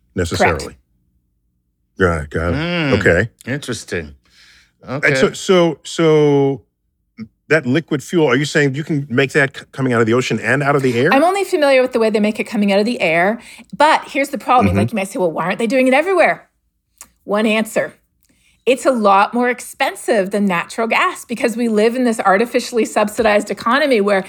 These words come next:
Speaker 2: fossil fuels are
Speaker 3: Exactly.
Speaker 2: cheap and clean energy, new clean energy technology is not.
Speaker 1: So if I have C O two in the atmosphere and you wanna pull it out and make fuel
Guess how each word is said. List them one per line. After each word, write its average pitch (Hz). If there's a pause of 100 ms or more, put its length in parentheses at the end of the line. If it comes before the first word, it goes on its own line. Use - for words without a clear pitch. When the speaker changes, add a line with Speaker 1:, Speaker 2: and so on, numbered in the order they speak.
(420)
Speaker 2:
fossil 190
fuels 269
are 269
Speaker 3:
Exactly. - (180)
Speaker 2:
cheap - (280)
and 226
clean 233
energy, 214
new 294
clean 196
energy 170
technology 156 (420)
is 190
not. -
Speaker 1:
So 117
if 104
I 139
have -
C 202
O 135
two 120
in 139
the 147
atmosphere 107
and 90
you 98
wanna 127
pull 123
it 113
out 107
and 104
make 101
fuel 131